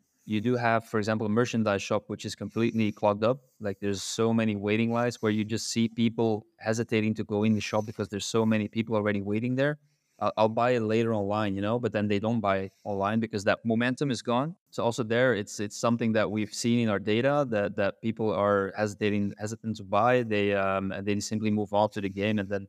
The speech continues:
that's that. So what we also did based on that is, um, we, we're now launching in, in August, beginning of August, we're launching a few new extra,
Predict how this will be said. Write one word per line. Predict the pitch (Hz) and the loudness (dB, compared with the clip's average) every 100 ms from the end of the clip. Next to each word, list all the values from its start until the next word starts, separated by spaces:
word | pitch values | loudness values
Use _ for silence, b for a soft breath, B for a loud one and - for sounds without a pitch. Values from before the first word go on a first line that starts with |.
| 101 | -4
that's | 98 - | -4 -2
that. | 110 139 _ _ _ _ _ | -2 -2 _ _ _ _ _
So | 110 | -4
what | 107 | 0
we | 113 | 4
also | 113 117 110 | 4 2 0
did | 117 117 - _ _ - | 0 0 -2 _ _ -2
based | 110 - | -2 0
on | 101 | 0
that | 98 113 - - | 4 2 0 -6
is, | 104 98 | -4 -2
um, | 101 95 95 95 95 | 0 2 0 -2 -6
we, | 104 98 | -6 -4
we're | 95 95 | -2 -4
now | 98 101 | 0 2
launching | 98 104 104 107 104 101 104 | 4 2 0 -2 0 -2 -4
in, | 104 101 95 | -8 -8 -6
in | 101 | 0
August, | 101 107 101 | 2 2 -2
beginning | - 107 104 | -6 -4 -2
of | - | 0
August, | 104 107 - _ _ _ _ | 0 -2 -4 _ _ _ _
we're | 104 | -2
launching | 104 104 110 | 0 0 0
a | 101 | -4
few | - 113 120 | -2 2 2
new | 110 110 113 | 2 0 0
extra, | - 104 - 113 107 101 92 | 0 -2 -2 0 2 2 -2